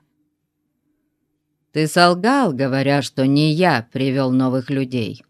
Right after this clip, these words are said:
Это полностью моя заслуга. Они только слушали твои приказы, но сражались за меня. Я понимаю их лучше, чем ты,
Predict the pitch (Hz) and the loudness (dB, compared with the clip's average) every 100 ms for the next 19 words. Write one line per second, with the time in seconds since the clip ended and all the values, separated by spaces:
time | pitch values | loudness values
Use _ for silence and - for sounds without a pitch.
0 | _ _ _ _ _ - 131 127 123 135 | _ _ _ _ _ -8 -6 -4 -2 0
1 | 202 247 233 - 131 127 151 139 113 120 | 2 2 0 -2 0 0 0 -2 -2 -6
2 | 117 120 110 82 113 - _ _ _ _ | -6 -6 -8 -8 -14 -16 _ _ _ _
3 | _ - 135 143 147 185 170 135 - 143 | _ -12 -4 -2 0 0 -2 -4 -4 -6
4 | 156 147 147 131 147 151 160 202 214 123 | -4 -4 -4 -2 -2 -2 -4 -2 -4 -6
5 | 113 - _ _ - 139 123 123 120 117 | -12 -18 _ _ -4 -2 -2 -4 -4 -2
6 | 127 170 247 143 - _ _ _ 127 123 | 0 2 0 -2 -8 _ _ _ -12 -4
7 | 131 131 127 185 208 - _ _ _ _ | 0 2 2 0 -2 -8 _ _ _ _
8 | _ _ 135 143 156 160 175 226 151 123 | _ _ -2 -2 0 0 2 2 2 0
9 | 117 147 151 120 131 117 127 123 120 107 | -2 -2 -2 -2 -8 -4 -2 -2 -4 -10